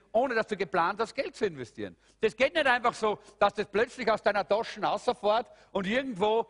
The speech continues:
auf eine Bank kommt und dort investiert wird. Nein, du musst es planen. Alle Dinge, alle Investments, die wir machen, alles, wo wir investieren, müssen wir planen. Und Gott will, dass wir planen,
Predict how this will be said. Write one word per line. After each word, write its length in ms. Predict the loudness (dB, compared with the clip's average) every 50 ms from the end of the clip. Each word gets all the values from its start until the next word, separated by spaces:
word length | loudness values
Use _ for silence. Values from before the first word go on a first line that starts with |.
| -8 -2
auf 220 | 0 2 2 2 0
eine 60 | 0
Bank 380 | 2 2 2 2 0 -2 -4 0
kommt 340 | 2 2 2 2 -2 -6
und 140 | -8 -4 -2
dort 200 | -2 -2 -2 -2
investiert 480 | -6 -4 -4 -6 -8 -6 -8 -8 -6 -4
wird. 160 | -6 -4 -4
Nein, 420 | -2 -2 -2 -2 -2 -4 -8 -14 -20 _ _ _ _ _ _ _ _ _ _
du 160 | 0 0 0
musst 260 | 0 -2 -4 -4 -4 -6
es 100 | -8 -4
planen. 600 | _ 0 2 2 2 2 0 0 -2 -4 -6 -12 _ _ _ _ _ _ _ _ _ _ _ _ _ _ _ _
Alle 340 | 2 4 4 4 2 -2 -2
Dinge, 520 | -2 -4 -4 -2 0 0 0 0 -2 -4 -8 _ _ _
alle 300 | 2 4 4 6 4 2
Investments, 840 | 2 0 -4 -2 0 0 0 0 -2 -6 -4 -4 -4 -4 -4 -6 -6
die 140 | -4 -2
wir 100 | -2 0
machen, 400 | 2 2 2 0 -2 -6 -10 -10 -2
alles, 400 | 2 2 4 4 2 0 0 0
wo 140 | -2 -2 0
wir 180 | 0 0 0 -2 -6 _ _
investieren, 680 | -6 -4 -2 0 -2 -2 -2 -4 -2 0 2 0 0 -2 -8 _ _ _
müssen 420 | -2 -2 -2 -2 -4 -6 -6 -2
wir 120 | -2 -2 -4
planen. 600 | -4 -4 -4 -2 -2 -2 -2 -2 -4 -4 -6 -10 _ _ _ _ _ _ _ _ _ _ _ _ _ _ _
Und 180 | -2 -2 0 2
Gott 260 | 2 2 2 2 0
will, 220 | 0 0 0 2
dass 180 | 0 0 0 0
wir 100 | -2 -2
planen, 480 | 0 0 0 0 0 -2 -4 -8 -10